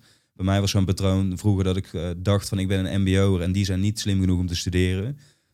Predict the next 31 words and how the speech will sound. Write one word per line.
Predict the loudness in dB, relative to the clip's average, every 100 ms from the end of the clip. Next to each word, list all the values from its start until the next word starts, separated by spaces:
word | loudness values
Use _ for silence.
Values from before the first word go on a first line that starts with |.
| _
Dat | -4
heeft | 0 2
mij | 4
ertoe | 4 2 0
geforceerd | 0 -2 0 2 2
op | 2
een | 0
gegeven | 2 2 2
moment, | 2
of | 2
ik | 2
heb | 0
mezelf | 2 0 0
ertoe | -2 -4
geforceerd | -2 -4 -2 -2 -2 -2 -10 -20 -4
om | 0
dat | 0 0
te | -2
gaan | -2 -2 -4
ontkrachten | -6 -2 -2 0 -2
in |
de | 0
realiteit | -2 -2 -2 -2 -2 -4 -2
door | 0 2
me |
op | 0 -2
te |
werken | 0 0 0
naar | 0
de | 0
universiteit. | 0 -2 -2 -2 -4 -8